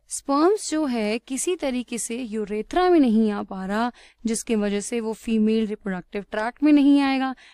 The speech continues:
and finally fertilization नहीं हो पाएगी। दूसरी चीज़ जो है मैं यहाँ पे देख रही हूँ कि कट करके टाई कर रहे हैं तो definitely ये एक सर्जिकल मेथड है।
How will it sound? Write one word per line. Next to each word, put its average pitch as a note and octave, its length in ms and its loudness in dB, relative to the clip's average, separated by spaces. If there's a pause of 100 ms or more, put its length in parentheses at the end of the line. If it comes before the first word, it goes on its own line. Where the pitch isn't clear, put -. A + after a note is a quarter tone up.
(180)
and A#3 160 2
finally D#4+ 480 4
fertilization G3+ 800 -2
नहीं G#3 380 6
हो F#3+ 120 -2
पाएगी। - 460 -10 (520)
दूसरी C#4+ 440 -2
चीज़ E4+ 300 0
जो E4 120 0
है A#3+ 280 -4
मैं A#3 140 2
यहाँ G#3+ 160 -2
पे A#3+ 140 -6
देख A3+ 320 -6
रही A#3 140 2
हूँ A#3 140 2
कि A#3+ 100 -16
कट A#3 260 -6
करके B3+ 300 -8
टाई A#3 300 -6
कर A#3+ 200 -6
रहे A#3+ 120 -2
हैं A#3+ 120 0
तो B3 120 -8
definitely B3 680 0
ये C4 200 -4
एक C4 220 -10
सर्जिकल G#3+ 580 -2
मेथड C4 360 0
है। B3 100 -8